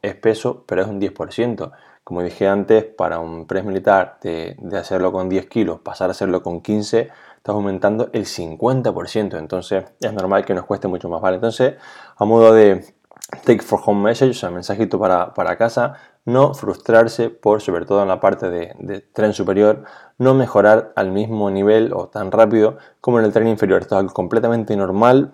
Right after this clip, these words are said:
¿vale? Y que, pues, poco a poco, según vayamos avanzando, iremos mejorando, aunque sea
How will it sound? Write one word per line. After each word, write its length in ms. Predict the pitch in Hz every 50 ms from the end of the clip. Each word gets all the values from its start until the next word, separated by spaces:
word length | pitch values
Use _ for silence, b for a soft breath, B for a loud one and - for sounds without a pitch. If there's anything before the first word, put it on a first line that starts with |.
| _ -
¿vale? 260 | 120 120 127 135 - -
Y 80 | 120
que, 160 | - - 87
pues, 180 | - - - - _ _
poco 200 | - 98 - -
a 60 | 92 85
poco, 360 | 110 101 107 113 117 - B B B B B B
según 320 | - - 104 101 104 101
vayamos 320 | 98 104 101 98 98 101 104
avanzando, 600 | 107 113 123 123 120 - 120 117 123 123 120 -
iremos 300 | 113 104 107 104 104 104
mejorando, 440 | 101 - - 104 104 107 110 107 101
aunque 180 | 95 - 104
sea 340 | - - 113 110 113 110